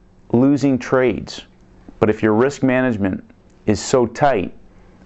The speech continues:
when you get into a, a trade that moves in the direction that you've entered, and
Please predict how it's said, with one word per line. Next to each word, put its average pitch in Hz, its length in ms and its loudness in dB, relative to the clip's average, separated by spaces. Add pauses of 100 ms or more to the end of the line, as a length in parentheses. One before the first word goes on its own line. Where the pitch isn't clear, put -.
(120)
when 107 200 2
you 104 80 2
get 117 180 2
into 123 300 2
a, 104 320 0
a - 40 -8 (340)
trade 127 680 0
that 107 260 0
moves 123 460 2
in 113 160 2
the 104 80 0
direction 104 600 0
that 110 120 -2
you've 98 180 0
entered, 104 500 -2 (1160)
and 104 340 0